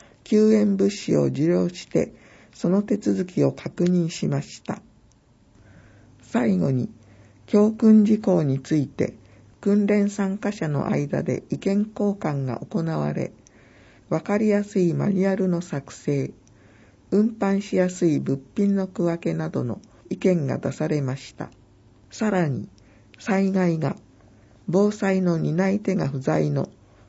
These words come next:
平日昼に発生することもあり、児童、生徒との連携が必要との意見もありました。中川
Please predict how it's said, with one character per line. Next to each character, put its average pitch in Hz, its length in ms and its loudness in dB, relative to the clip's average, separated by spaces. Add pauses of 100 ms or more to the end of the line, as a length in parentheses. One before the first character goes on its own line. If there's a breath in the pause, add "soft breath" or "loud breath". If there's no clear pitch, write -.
(120)
平 202 280 4
日 175 420 -2 (140)
昼 190 320 2
に 170 180 2
発 - 240 -4
生 190 280 0
す 190 180 -4
る 185 100 -2
こ 180 140 -6
と 170 160 0
も 147 220 -2
あ 135 100 0
り、 120 160 -4 (840 soft breath)
児 208 180 2
童、 175 400 2
生 208 340 0
徒 151 160 -4
と 131 140 -4
の 117 220 -4 (160)
連 196 340 2
携 175 240 0
が 175 140 -2
必 - 300 -4
要 165 240 2
と - 180 -2
の 170 140 0
意 147 100 0
見 135 320 -2
も 151 160 -2
あ 139 60 -2
り 135 140 -2
ま 131 140 -4
し - 220 -18
た。 - 160 -12 (1300 soft breath)
中 175 320 -2
川 156 380 0